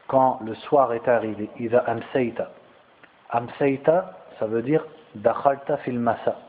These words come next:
tu es rentré au soir, c'est-à-dire après l'asr. Si tu avais dit, lorsque tu es entré dans le soir,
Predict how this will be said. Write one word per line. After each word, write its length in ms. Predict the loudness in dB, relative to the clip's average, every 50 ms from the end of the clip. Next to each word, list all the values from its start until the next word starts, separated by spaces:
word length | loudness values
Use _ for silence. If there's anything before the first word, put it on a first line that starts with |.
| -20 -20
tu 140 | -10 -2 0
es 60 | 0
rentré 380 | 4 4 2 2 4 2 0 2 2
au 80 | -2
soir, 380 | -4 -4 -4 -2 -2 -2 -2 -4 -12 -20 -20 -20 -20 -20 -20 -20 -16 -14
c'est-à-dire 400 | -6 -2 0 0 4 4 4 4
après 280 | 2 0 4 4 4
l'asr. 380 | 4 4 2 0 -4 -4 -10 -12 -14 -14 -20 -20 -20 -20 -20 -20 -20 -20 -20 -20 -20 -20 -20 -20 -20 -20 _ -20 -2 0
Si 120 | 0 0
tu 180 | 4 4 6 6
avais 240 | 6 4 0 -4 -6
dit, 180 | -6 -8 -10 -10 -12 -18 -20 -20 -14 -2 -2
lorsque 280 | -2 -2 0 -2 -2 -2
tu 160 | 2 2 4
es 40 | 4
entré 300 | 4 2 0 0 0 2
dans 140 | 4 4 4
le 100 | 4 0
soir, 520 | -2 0 4 4 4 4 4 -2 -12 -18